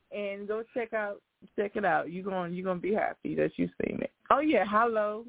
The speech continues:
We got, we got one called Hello. Um, is out there. Is a video out there. It's really comical and really neat. So you might wanna check that out too.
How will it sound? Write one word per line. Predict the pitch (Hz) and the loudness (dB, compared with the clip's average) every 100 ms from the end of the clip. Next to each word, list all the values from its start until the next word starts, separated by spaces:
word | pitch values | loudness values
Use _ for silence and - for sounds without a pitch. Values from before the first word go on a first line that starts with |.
| - | -16
We | 202 | -12
got, | 196 190 - - | -8 -8 -10 -12
we | 202 | -8
got | 196 185 175 | -6 -6 -10
one | 180 185 | -16 -10
called | 185 180 180 | -8 -8 -8
Hello. | 175 175 170 180 208 _ _ _ _ _ _ _ _ | -10 -10 -12 -14 _ _ _ _ _ _ _ _ _
Um, | 185 180 180 175 175 175 - | 2 2 2 -4 -16 -14 -12
is | 175 | -6
out | 175 160 - | -6 -6 -8
there. | 165 160 156 - | -6 -4 -6 -8
Is | - 170 | -4 -4
a | 170 | -2
video | 156 160 160 | -2 2 4
out | 156 156 - | 4 2 2
there. | 165 170 | 4 4
It's | 185 | 4
really | 180 214 226 220 | 4 4 4 2
comical | - 202 185 156 - 160 | 2 2 2 -6 -4 -4
and | 151 165 170 | -4 -6 2
really | 185 185 180 | 4 6 4
neat. | 180 185 175 147 - | 2 0 0 -4 -2
So | 170 156 | 2 2
you | 175 185 | 2 4
might | 208 185 | 4 4
wanna | 185 185 | -4 0
check | 185 170 | 0 2
that | 170 160 | 2 4
out | 151 - | 2 2
too. | 175 151 147 | 2 2 0